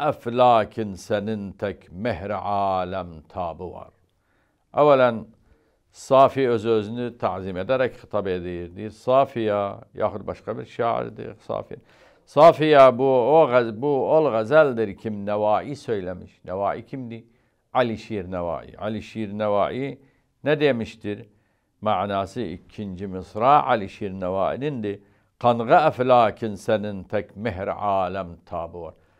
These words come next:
Hansı fələklərin sənin gibi dünyanı, aləmləri işıq-, işıqlandıran bir günəşi vardır?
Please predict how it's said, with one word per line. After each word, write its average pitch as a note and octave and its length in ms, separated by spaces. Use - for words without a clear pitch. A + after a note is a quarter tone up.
Hansı A#2+ 480
fələklərin C#3+ 640
sənin B2+ 480
gibi B2 240
dünyanı, A#2+ 640
aləmləri A2 880
işıq-, G#2 400
işıqlandıran G#2+ 1120
bir G#2+ 160
günəşi F#2 600
vardır? F2 380